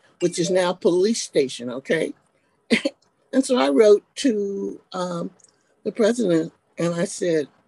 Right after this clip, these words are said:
"This doesn't, doesn't work." They send us a box of books a month. I said, "I have children who can read the whole set of books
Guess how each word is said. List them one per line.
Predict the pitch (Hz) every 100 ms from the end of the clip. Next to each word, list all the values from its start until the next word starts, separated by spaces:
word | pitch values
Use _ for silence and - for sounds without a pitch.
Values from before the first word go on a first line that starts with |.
| _
"This | 240 -
doesn't, | 190 170 175 156 _ 170
doesn't | 160 151 156
work." | 175 - _ _ _
They | 220
send | 269 254 226
us | 214
a | 165
box | 165 196 208 - -
of | 180
books | 196 196 -
a | 147
month. | 147 156 160 - _ _ _ _ -
I | 233
said, | 208 185
"I | 151
have | 277 208
children | - 233 170 214
who | 202
can | 170 165
read | 165 151 - _ _ _ _
the | 156
whole | - 175 165 156 151 _ _ _
set | - 190 175
of | 156 156
books | 151 160 - -